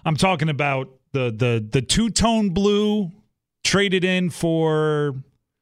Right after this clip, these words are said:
blue and red, traded in for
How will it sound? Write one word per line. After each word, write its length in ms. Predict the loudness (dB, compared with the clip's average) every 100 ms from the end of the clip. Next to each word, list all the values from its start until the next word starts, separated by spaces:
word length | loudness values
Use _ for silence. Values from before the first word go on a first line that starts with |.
| _ _ _ _ _ _ _ _ _ _ -4
blue 160 | -2 0
and 160 | -2
red, 380 | -2 -2 -4 -8 -20 _ _ _ _ _ _ _ _ -6
traded 360 | -2 0 2
in 240 | 0 0 -2
for 920 | -2 -2 0 0 0 0 0 -2